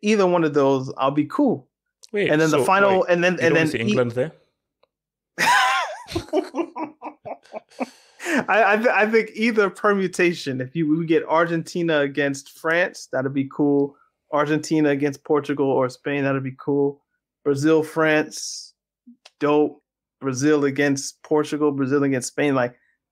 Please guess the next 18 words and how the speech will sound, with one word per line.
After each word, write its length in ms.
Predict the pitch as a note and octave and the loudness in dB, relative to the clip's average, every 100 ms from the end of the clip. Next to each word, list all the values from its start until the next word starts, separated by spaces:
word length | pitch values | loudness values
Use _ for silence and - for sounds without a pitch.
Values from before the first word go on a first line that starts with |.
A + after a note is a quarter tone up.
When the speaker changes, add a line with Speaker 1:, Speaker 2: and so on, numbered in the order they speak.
| _ | _
Speaker 1:
I 80 | D3 | -4
feel 160 | - F3 | 0 2
like 220 | D#3 C#3 | 2 2
those 200 | D3+ C#3+ | 0 0
games 340 | C#3 C#3 C3+ C3 | 0 2 2 0
would 240 | C3 C3 | -2 -2
be 140 | D3+ | 0
worthy 480 | C#3+ C#3+ C#3+ C3+ B2+ | 2 4 2 2 0
or, 100 | B2 B2+ | 0 -2
or 80 | B2+ | -4
justified 420 | C#3 C#3+ C3+ B2 | -2 -4 -2 -2
of 60 | B2 | -2
a 60 | |
final. 320 | B2+ C3+ B2+ - | -4 0 0 0
And 340 | E3 D#3 C#3+ C3 - | 2 2 0 -4 -6
I 100 | C#3 | -4
think 240 | D#3 D3+ - | -2 -6 -6
you, 220 | C#3+ C#3+ | -2 -2